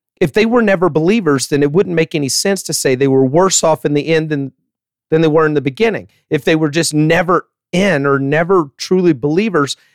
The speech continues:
then they would be in the exact same place that they were in the end as they were in the beginning. Verse twenty-one, it says, It would have been better for them not to know the way of righteousness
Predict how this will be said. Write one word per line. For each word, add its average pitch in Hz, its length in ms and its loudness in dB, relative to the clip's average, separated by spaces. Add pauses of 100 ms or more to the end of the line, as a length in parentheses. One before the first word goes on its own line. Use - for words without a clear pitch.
(100)
then 175 120 2
they 170 120 2
would 165 160 0
be 175 160 0
in 165 100 0
the 160 100 2
exact 143 340 -2
same 240 400 -2
place 117 420 -4
that 127 120 -10
they 139 100 2
were 120 340 2
in 131 200 -2
the 123 160 -4
end 113 360 -4 (380)
as 117 160 0
they 123 100 0
were 113 220 0
in 107 80 -2
the 101 80 -6
beginning. 90 380 -12 (460)
Verse 131 160 -2
twenty-one, 143 400 -4
it 101 80 -12
says, 107 280 -6 (520)
It 151 200 2
would 202 200 2
have 160 400 0
been 135 420 0
better 160 600 0 (840)
for 156 180 2
them 135 400 2
not 185 440 0
to 202 120 -2
know 160 460 2
the 143 160 0
way 151 420 0
of 120 260 -4
righteousness 123 960 -4